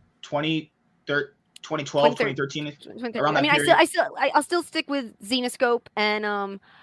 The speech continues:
Speaker 2: I love going to comic shops and finding old, uh, like, in the pull boxes, finding old Witchblade and
Speaker 1: Okay.
Speaker 2: like, Fathom and Aspen's comics. I love those. And I
Speaker 1: What
Speaker 2: heard
Speaker 1: shows and movies do you watch then?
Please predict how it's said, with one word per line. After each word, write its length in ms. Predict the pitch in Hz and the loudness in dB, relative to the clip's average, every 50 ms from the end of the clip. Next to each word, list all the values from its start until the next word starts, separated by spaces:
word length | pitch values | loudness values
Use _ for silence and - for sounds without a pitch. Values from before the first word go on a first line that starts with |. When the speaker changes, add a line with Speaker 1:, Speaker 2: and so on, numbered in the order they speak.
| - - - | -8 -4 -2
Speaker 2:
I 60 | 220 | 2
love 180 | 233 247 247 | 2 2 2
going 160 | 247 262 269 254 | 2 2 0 0
to 40 | |
comic 280 | 240 - 240 240 233 226 | 0 0 0 0 0 0
shops 240 | - 233 220 - - | 0 0 0 0 -2
and 120 | 220 208 | -6 -2
finding 440 | - 220 214 214 214 202 208 208 208 - _ | 0 0 0 0 -2 -4 -6 -6 -8 -6 _
old, 420 | - 214 220 226 220 214 220 202 - _ - - - 208 190 - - - | 0 2 2 2 0 -2 -4 -6 -10 _ -12 -8 -8 -8 -8 -8 -6 -2
uh, 240 | 196 202 196 190 180 | 0 0 0 0 0
like, 140 | 190 202 202 | -2 -2 -2
in 80 | - 220 | -2 -4
the 60 | 214 | -4
pull 160 | - - 226 | -2 -2 0
boxes, 380 | 214 226 220 214 214 - 233 208 | 4 4 4 4 2 -2 -8 -8
finding 220 | - 214 208 202 | -6 -6 -6 -4
old 320 | 190 208 202 202 202 196 - _ _ - - _ _ 208 | -4 -4 -4 -4 -4 -8 -12 _ _ -20 -20 _ _ 0
Witchblade 800 | 226 226 - - - 214 214 214 208 208 208 208 202 202 202 196 - | 0 0 0 -2 -4 0 2 2 4 4 2 2 2 0 -2 -2 -4
and 480 | - 185 185 185 185 185 185 185 147 131 | -4 -4 -2 -2 -2 -2 -2 -2 -2 -2
Speaker 1:
Okay. 300 | 127 - 131 117 113 113 - - _ _ _ - | -2 -2 -2 -2 -2 -4 -6 -12 _ _ _ -8
Speaker 2:
like, 200 | 196 190 - - - _ _ | -6 -6 -6 -8 -14 _ _
Fathom 520 | - 247 220 214 226 220 226 226 220 214 | 6 8 10 10 10 8 6 4 2 2
and 120 | 196 180 - | -2 -2 2
Aspen's 560 | 180 196 202 220 - - 240 214 214 208 - | 4 4 4 4 2 -4 -6 -6 -6 -8 -6
comics. 500 | - 226 214 214 208 208 208 202 - - - | -4 -2 -2 -2 -2 -6 -8 -8 -10 -10 -6
I 60 | 190 | -4
love 200 | 190 185 190 185 | -2 -2 -2 -2
those. 540 | 165 208 208 208 202 196 196 196 - - - _ _ _ _ _ _ _ _ _ _ _ _ - | 0 0 0 0 0 -2 -4 -6 -10 -18 -20 _ _ _ _ _ _ _ _ _ _ _ _ 0
And 120 | 226 - | 4 4
I 40 | 185 | 4
Speaker 1:
What 100 | - - | 4 6
Speaker 2:
heard 140 | - - 202 | 6 4 4
Speaker 1:
shows 100 | - 180 | 4 4
and 80 | 160 | 2
movies 300 | 165 202 233 220 185 156 | 0 0 0 -2 -4 -4
do 80 | 147 143 | -4 -4
you 80 | 135 | -2
watch 280 | 127 120 113 110 - - | 0 0 0 -2 -2 -6
then? 300 | - 113 110 107 107 - | -8 -8 -8 -8 -10 -14